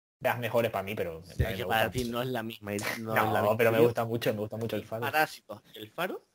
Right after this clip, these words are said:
Speaker 2: las dos películas, para mí, ganadoras de cuanto a las que más me gustaron del año pasado. Un año buenísimo, el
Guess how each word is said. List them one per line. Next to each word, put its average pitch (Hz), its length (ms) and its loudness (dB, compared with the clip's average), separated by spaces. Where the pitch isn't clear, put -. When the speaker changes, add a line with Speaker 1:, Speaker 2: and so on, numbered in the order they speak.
Speaker 2:
las 120 180 -6
dos 139 160 0
películas, 170 400 -6
para 113 180 -2
mí, 123 120 -2
ganadoras 131 520 4
de 107 180 -2
cuanto 90 340 -10
a 82 220 -8
las 82 80 -16
que 98 80 -10
más 107 100 -8
me 123 80 -6
gustaron 131 420 -4
del 110 200 -8
año 104 160 -2
pasado. 82 340 -8
Un 117 100 6
año 135 380 8
buenísimo, 104 500 2
el 90 420 -2